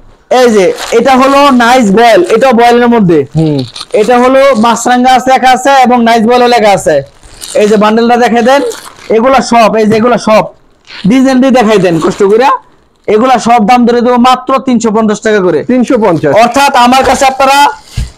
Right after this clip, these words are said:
Speaker 1: ওড়না নিতে পারবেন, শাড়িও নিতে পারবেন, চাইলে আপনারা এই পাশে three পিসও নিতে পারবেন। শাড়ি, three piece, ওড়না, তিনো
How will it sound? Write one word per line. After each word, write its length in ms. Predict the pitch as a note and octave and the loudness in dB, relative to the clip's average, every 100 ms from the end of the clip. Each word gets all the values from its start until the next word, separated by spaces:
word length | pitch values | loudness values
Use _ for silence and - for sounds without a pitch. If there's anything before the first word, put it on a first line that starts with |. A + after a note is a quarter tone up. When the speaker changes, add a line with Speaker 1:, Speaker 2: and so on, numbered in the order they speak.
| - - _ _ A#3+ | -20 -20 _ _ -2
Speaker 1:
ওড়না 220 | C4+ C#4 C#4 | 0 0 0
নিতে 160 | C#4+ C4+ | 0 2
পারবেন, 320 | C#4 C#4 D4 A#4 G#4 _ - | 2 2 0 0 -6 _ -6
শাড়িও 300 | A#3 B3+ C4 C4 | -2 2 2 2
নিতে 140 | B3 C4 | 0 0
পারবেন, 280 | C4 C#4 C#4 A#3+ | 2 2 0 0
চাইলে 180 | B3+ B3+ | 0 0
আপনারা 200 | B3 C4 B3+ | 0 0 0
এই 60 | B3+ | 0
পাশে 180 | A#3+ C4 B3+ | -2 -4 -4
three 140 | A3+ A3+ | -2 0
পিসও 200 | A#3 A3+ A3 | 0 0 -2
নিতে 140 | G3 F3+ | 0 0
পারবেন। 260 | D#3 C3+ C#3 _ _ _ _ _ _ _ _ _ | 0 -2 -6 _ _ _ _ _ _ _ _ _
শাড়ি, 460 | - A3+ C4 C4+ C#4+ C4+ - | -4 0 2 2 0 -2 -2
three 220 | A#3+ C4 - | -2 0 0
piece, 180 | C#4 G#3 - | -2 -2 -2
ওড়না, 300 | B3+ B3+ C4+ C#4 C4+ | -2 2 2 0 0
তিনো 180 | C4+ | 0